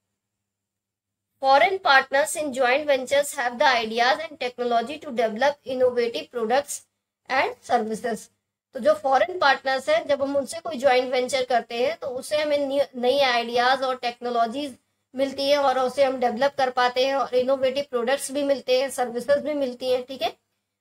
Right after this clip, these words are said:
They have an advantages in highly competitive and demanding markets। और इससे हमें बहुत ज़्यादा फा-, फायदा भी होता है market में, क्योंकि हमारी demand बढ़ जाती है, क्योंकि हम innovative products या services ला रहे हैं, ठीक है। Next है हमारा low cost of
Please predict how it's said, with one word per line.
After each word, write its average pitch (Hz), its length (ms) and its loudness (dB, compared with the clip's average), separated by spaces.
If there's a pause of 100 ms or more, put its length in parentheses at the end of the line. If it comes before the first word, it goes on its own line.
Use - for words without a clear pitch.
(100)
They 285 200 4
have 381 240 2
an 359 140 -4
advantages 262 600 0
in 370 200 -4
highly 294 440 -2
competitive 277 500 -2
and 349 160 -2
demanding 254 540 -2
markets। 226 540 -4 (380)
और 254 100 2
इससे 254 200 0
हमें 330 280 0
बहुत 269 260 0
ज़्यादा 269 300 4
फा-, 233 420 -2
फायदा 233 300 2
भी 277 100 -4
होता 277 300 4
है 269 260 0
market 247 480 -2
में, 269 260 0
क्योंकि 247 220 -6
हमारी 240 260 -2
demand 247 380 0
बढ़ 262 120 2
जाती 247 300 2
है, 247 60 2
क्योंकि 247 240 -8
हम 247 180 -2
innovative 247 600 0
products 269 380 2
या 262 100 0
services 254 520 -2
ला 247 160 2
रहे 233 140 0
हैं, 254 100 -6 (160)
ठीक 247 140 -10
है। 330 140 -4 (1400)
Next 302 320 0
है 381 60 8
हमारा 349 320 2
low 302 380 4
cost 285 240 4
of 294 120 2